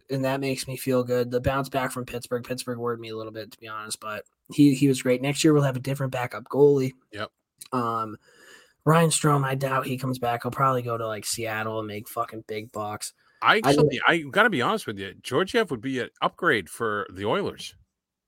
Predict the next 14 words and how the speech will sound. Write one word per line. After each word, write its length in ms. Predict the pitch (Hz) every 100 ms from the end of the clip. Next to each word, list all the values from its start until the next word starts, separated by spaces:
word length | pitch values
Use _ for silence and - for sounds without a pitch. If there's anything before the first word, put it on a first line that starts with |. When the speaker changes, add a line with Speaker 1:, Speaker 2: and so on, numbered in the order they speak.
| _ _ _ _ _ _ 117 123 - 170
Speaker 1:
Georgiev 640 | - 170 190 202 226 226
would 180 | 208 190
be 180 | 185 175
the 160 | 165
fucking 460 | 143 - 156 - 139
classic 500 | - 131 131 147 139
Edmonton 420 | 127 123 127 123
Oiler 340 | 107 117 113 110
thing 200 | 113 110
to 60 |
do, 240 | 104 104 101
and 120 | 104
they 60 | 107
would 200 | 101